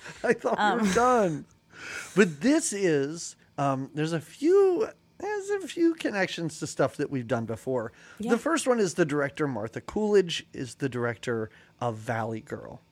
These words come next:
Speaker 1: which we talked about
Speaker 2: Ah, we
Speaker 1: a
Speaker 2: did.
Speaker 1: long time ago.
Speaker 2: Mm, yeah.
Speaker 1: The boy who plays Mitch.
Speaker 2: Uh-huh.
Speaker 1: This is his second film role. His first film role, <laughs> he is credited as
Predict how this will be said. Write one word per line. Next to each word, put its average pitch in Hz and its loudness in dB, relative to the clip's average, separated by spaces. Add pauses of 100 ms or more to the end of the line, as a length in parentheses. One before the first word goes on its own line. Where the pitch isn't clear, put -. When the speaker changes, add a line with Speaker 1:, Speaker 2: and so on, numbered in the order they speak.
Speaker 1:
which 123 -10
we 175 -4
talked 202 -4
about 214 -4
Speaker 2:
Ah, 196 -6
we 165 -12
Speaker 1:
a 104 -12
Speaker 2:
did. 160 -6
Speaker 1:
long 202 2
time 170 -2
ago. 117 -12 (300)
Speaker 2:
Mm, 151 -12
yeah. 156 -12
Speaker 1:
The 123 2
boy 147 2
who 208 -4
plays 151 2
Mitch. 131 -4 (240)
Speaker 2:
Uh-huh. 165 -4 (280)
Speaker 1:
This 240 6
is 330 2
his 220 4
second 170 -2
film 143 0
role. 190 0 (520)
His 247 0
first - -4
film 160 4
role, 113 -4 (500)
<laughs> - -20
he 262 4
is 294 4
credited 220 4
as 131 0